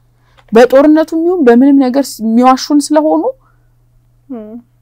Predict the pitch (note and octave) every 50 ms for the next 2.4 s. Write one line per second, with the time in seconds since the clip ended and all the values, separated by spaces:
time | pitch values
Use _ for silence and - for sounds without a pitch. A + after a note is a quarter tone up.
0 | _ _ A3 G#3+ A3+ A3+ A3+ A3+ A#3+ A#3 A3+ A#3+ A#3+ - - C4 B3 A#3+ B3 C#4
1 | C#4 C#4+ E4 E4 - A4 D#4 A3+ B3 A3 G#3+ A3+ - A3+ - - - - D4+ F3
2 | D#3+ - - D#3 D#3+ - - F#3+